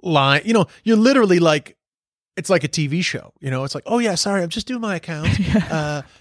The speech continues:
Speaker 1: you know, <laughs> like, it's pretty amazing.
Speaker 2: Yeah, but it might be a little exciting for them as well. Like, I know
Speaker 1: Yeah.
Speaker 2: that that would give me so much fucking anxiety that I'd probably just break up with the person, e-, even if,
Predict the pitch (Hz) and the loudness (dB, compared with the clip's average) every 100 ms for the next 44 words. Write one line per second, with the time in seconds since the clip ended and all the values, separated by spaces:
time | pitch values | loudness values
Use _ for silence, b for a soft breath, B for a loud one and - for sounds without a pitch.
0 | b 180 185 208 220 - - - - - | b 0 4 4 2 -2 -10 -12 -6 -4
1 | - 196 208 - - b b b 170 - | -2 0 -2 -4 -16 b b b -14 -6
2 | 285 311 160 131 202 160 - _ _ _ | 0 0 2 0 -2 -4 -14 _ _ _
3 | - 254 269 285 330 269 214 190 165 - | -2 -2 0 -2 0 0 2 0 -2 -2
4 | 160 202 185 156 151 143 143 147 151 147 | 0 0 -2 -2 0 0 -2 -2 -2 -2
5 | 147 160 185 185 156 147 - 151 147 175 | -2 -2 0 2 2 0 2 0 0 0
6 | 165 156 160 151 - 143 151 151 - 160 | 0 -2 0 -2 -4 -2 -2 -2 -2 -4
7 | - 147 139 135 135 151 160 175 160 143 | -2 -4 -4 -4 -2 -2 0 0 0 0
8 | 139 135 - 139 139 135 123 135 127 135 | -2 -4 -4 -6 -4 -6 -6 -6 -6 -8
9 | - 127 123 131 131 120 - - 139 135 | -6 -8 -8 -10 -8 -6 -6 -4 -4 -4
10 | - | -8